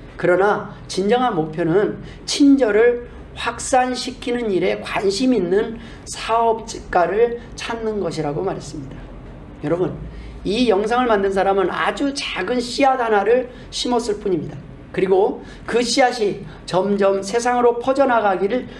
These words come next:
바란 것뿐입니다. 꽃다발 하나, 내가 그냥 주는 그 영상 하나가 많은 사람에게 무엇인가 나도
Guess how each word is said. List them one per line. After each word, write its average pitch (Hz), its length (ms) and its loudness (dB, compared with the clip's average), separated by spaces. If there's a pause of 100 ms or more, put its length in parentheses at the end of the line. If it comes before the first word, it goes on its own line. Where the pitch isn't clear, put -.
(140)
바란 170 320 0
것뿐입니다. 190 720 -2 (540)
꽃다발 226 560 2
하나, 220 380 -4 (200)
내가 147 340 -6
그냥 226 420 -2
주는 202 320 -2
그 185 180 2
영상 165 360 0
하나가 156 420 -8 (440)
많은 202 460 0
사람에게 190 680 2 (320)
무엇인가 262 720 2
나도 175 520 0